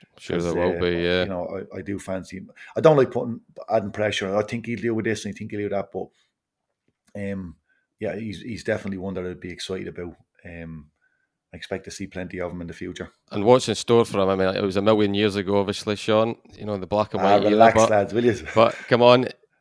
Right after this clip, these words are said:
Speaker 1: Aston Villa. Is, has he picked a good? Has he picked a good club? It's,
Speaker 2: Ah,
Speaker 1: will he
Speaker 2: big
Speaker 1: enjoy it
Speaker 2: club,
Speaker 1: down there?
Speaker 2: like, yeah, big club. Um, you know, you, you forget about how, you know, how big the club actually is. Um,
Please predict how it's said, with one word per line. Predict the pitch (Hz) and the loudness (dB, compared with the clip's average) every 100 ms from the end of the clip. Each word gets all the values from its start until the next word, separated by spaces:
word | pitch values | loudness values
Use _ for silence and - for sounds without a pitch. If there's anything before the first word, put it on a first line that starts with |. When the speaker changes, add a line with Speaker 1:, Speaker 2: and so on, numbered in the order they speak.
| - | -2
Speaker 1:
Aston | 127 123 123 | 0 2 0
Villa. | 107 123 131 - - | 4 8 8 6 0
Is, | 123 | 0
has | - 127 113 131 117 | 2 4 4 4 2
he | 117 | 4
picked | 139 - | 2 4
a | 127 | 2
good? | 139 143 - - | 2 0 -4 -6
Has | 110 | -4
he | |
picked | 117 151 - | 0 -2 0
a | 139 | 0
good | 143 123 | 0 0
club? | 156 151 - - _ - | 2 2 2 -16 _ -16
It's, | - - | -12 -12
Speaker 2:
Ah, | - 117 | -8 0
Speaker 1:
will | |
he | 113 | 4
Speaker 2:
big | 156 | 4
Speaker 1:
enjoy | 131 135 | 6 6
it | |
Speaker 2:
club, | 196 | 6
Speaker 1:
down | 135 | 8
there? | 131 147 | 10 8
Speaker 2:
like, | 135 - | 4 -2
yeah, | 127 131 135 | 4 6 6
big | - 147 147 | 6 0 2
club. | 135 139 139 - _ | 6 6 4 -12 _
Um, | 110 107 107 104 98 - _ _ _ _ _ _ _ _ | -8 -4 -4 -6 -8 -10 _ _ _ _ _ _ _ _
you | 107 | -6
know, | 104 - - | -6 -8 -12
you, | 101 - | -14 -12
you | 101 | -10
forget | - 101 107 | -6 0 0
about | 110 107 95 | 2 2 0
how, | 95 95 _ _ | -2 -8 _ _
you | 101 | -12
know, | 90 87 82 _ _ | -10 -10 -14 _ _
how | 95 98 | -10 -6
big | 101 87 | -6 -8
the | - | -10
club | 95 87 | -8 -6
actually | 90 - 92 | -8 -12 -12
is. | 92 87 - _ - | -10 -12 -20 _ -18
Um, | 92 90 85 | -16 -14 -16